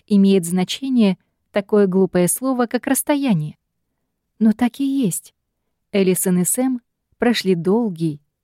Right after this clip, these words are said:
трудный путь. Они учились друг у друга, обрели связь, пока были смертными. Эта связь укрепилась,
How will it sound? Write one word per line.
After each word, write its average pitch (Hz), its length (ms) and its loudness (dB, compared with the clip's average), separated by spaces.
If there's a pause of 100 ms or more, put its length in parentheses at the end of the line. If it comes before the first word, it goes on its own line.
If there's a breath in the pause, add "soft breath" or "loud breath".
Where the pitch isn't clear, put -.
(140)
трудный 277 420 0
путь. - 400 -8 (500)
Они 277 260 0
учились 220 520 -2
друг 196 260 -2
у 233 60 0
друга, 202 420 -2 (460)
обрели 294 420 -2
связь, 208 520 -4 (300)
пока 202 240 -4
были 190 200 2
смертными. 160 720 -2 (560)
Эта 262 200 0
связь 311 480 -4
укрепилась, 269 800 -2